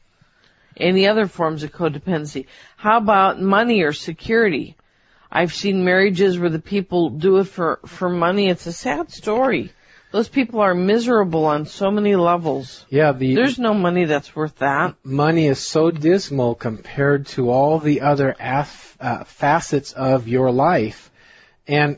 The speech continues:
Speaker 2: y-, you know, given some people are just poverty from the get-go, so they might do a step better, but it's not the answer.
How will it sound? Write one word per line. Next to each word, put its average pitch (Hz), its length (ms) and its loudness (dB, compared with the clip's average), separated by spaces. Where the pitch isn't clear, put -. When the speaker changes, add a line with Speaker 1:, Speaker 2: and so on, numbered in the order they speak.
Speaker 2:
y-, 151 220 -4
you 147 160 -2
know, 151 200 2
given 160 440 2
some 160 240 -4
people 156 560 0
are 127 300 2
just 143 540 -2
poverty 175 640 2
from 143 240 -6
the 135 80 0
get-go, 139 460 2
so 143 240 -2
they 165 160 2
might 160 320 0
do 156 240 4
a 139 60 4
step 160 440 0
better, 156 460 2
but 135 320 0
it's - 220 -12
not 139 300 -2
the 147 160 -2
answer. 170 540 -4